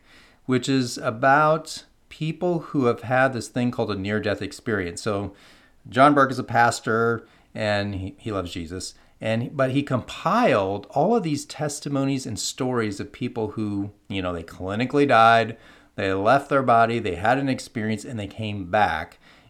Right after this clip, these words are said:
And the book is about patterns in all of these stories and experiences to try to identify, like, what can we kind of count on as,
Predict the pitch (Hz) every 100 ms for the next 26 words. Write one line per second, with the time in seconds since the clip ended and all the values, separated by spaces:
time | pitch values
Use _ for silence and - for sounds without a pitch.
0 | - 127 123 170 175 123 113 113 107 107
1 | 107 - - _ _ _ _ - 139 139
2 | 143 139 123 110 113 117 117 113 104 101
3 | - 117 110 110 107 95 - - 120 117
4 | 101 104 101 - - 110 107 - 104 104
5 | 95 - 95 92 90 - _ _ _ -
6 | 123 - 135 117 98 92 107 104 98 90
7 | 90 - 110 107 104 98 92 92 95 101
8 | 95 92 87